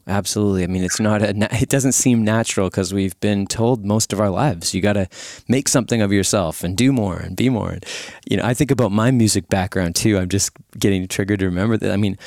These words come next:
that was the entire mentality of being a, an independent musician for me at the time, was you don't know when your next paycheck's gonna come, but you know where you wanna go. So it's just, like, work really hard, head down,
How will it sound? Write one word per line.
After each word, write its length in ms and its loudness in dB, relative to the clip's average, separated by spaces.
that 140 2
was 160 2
the 80 2
entire 520 2
mentality 640 2
of 120 -4
being 280 2
a, 300 -2
an 80 -2
independent 500 -2
musician 540 -4
for 140 -8
me 160 -4
at 80 -6
the 60 -6
time, 300 -6
was 200 -6
you 100 2
don't 120 2
know 80 2
when 120 2
your 120 0
next 260 -4
paycheck's 560 0
gonna 180 0
come, 300 0
but 140 -4
you 100 2
know 100 4
where 120 4
you 120 4
wanna 180 0
go. 380 2
So 140 -2
it's 160 -4
just, 180 0
like, 220 -2
work 320 0
really 200 4
hard, 360 2
head 300 0
down, 400 2